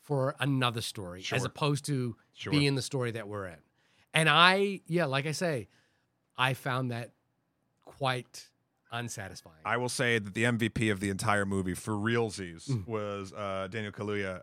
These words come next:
Speaker 2: as, uh,
Speaker 1: He's great.
Speaker 2: uh, Kalu-, uh,
Speaker 1: Wonderful.
Speaker 2: as, as Hobie Brown, as Spider-Punk.
Speaker 1: Hobie, right?
Speaker 2: Uh, Hobie Brown.
Speaker 1: Yeah,
Speaker 2: Yeah.
Speaker 1: yeah.
Speaker 2: Um,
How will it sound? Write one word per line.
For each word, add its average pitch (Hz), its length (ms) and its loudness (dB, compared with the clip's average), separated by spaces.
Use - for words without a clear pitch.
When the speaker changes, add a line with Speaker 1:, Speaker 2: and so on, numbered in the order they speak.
Speaker 2:
as, 98 260 -8
uh, 92 420 -6
Speaker 1:
He's 208 120 0
great. 294 340 -2
Speaker 2:
uh, 98 240 -6
Kalu-, 110 180 -4
uh, - 20 -2
Speaker 1:
Wonderful. 262 360 2
Speaker 2:
as, 110 260 -4
as 110 200 -6
Hobie 110 280 -4
Brown, 107 280 4
as 95 80 0
Spider-Punk. 120 600 2
Speaker 1:
Hobie, 117 320 -4
right? 175 260 -8
Speaker 2:
Uh, 107 220 0
Hobie 117 240 0
Brown. 90 280 -10
Speaker 1:
Yeah, 123 160 0
Speaker 2:
Yeah. 98 100 -4
Speaker 1:
yeah. 101 380 -6
Speaker 2:
Um, 95 220 -8